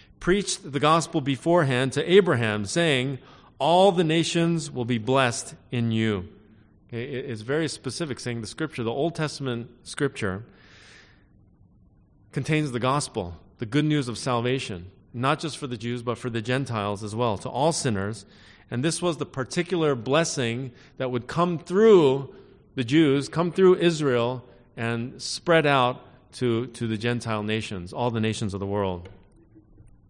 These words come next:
And so part of that, those covenants were the laws given to Israel and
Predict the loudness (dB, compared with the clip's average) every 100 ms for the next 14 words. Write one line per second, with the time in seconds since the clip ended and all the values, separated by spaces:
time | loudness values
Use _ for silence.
0 | -12 -8 -2 0 2 -2 -8 -20 -20 -20
1 | -20 -20 -20 _ 2 2 4 2 0 -10
2 | -16 -20 _ _ -20 _ _ _ -10 -10
3 | -4 -2 -2 -4 -6 -6 -6 -4 -2 0
4 | -2 -4 -6 -8 -8 -6 -4 -2 -2 -4
5 | -8